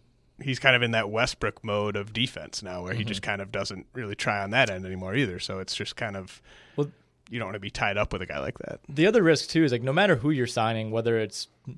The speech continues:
Speaker 2: Durant or, you know, a lower end max type of guy like Beal,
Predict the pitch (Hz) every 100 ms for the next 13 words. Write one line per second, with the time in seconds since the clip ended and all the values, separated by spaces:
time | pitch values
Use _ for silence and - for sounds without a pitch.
0 | - - 110 117 113 113 113 - 107 101
1 | 104 101 98 - - - - - - -
2 | - - 110 95 101 101 110 104 104 110
3 | 113 110 104 104 101 95 101 - 104 107
4 | 101 98 123 120 113 104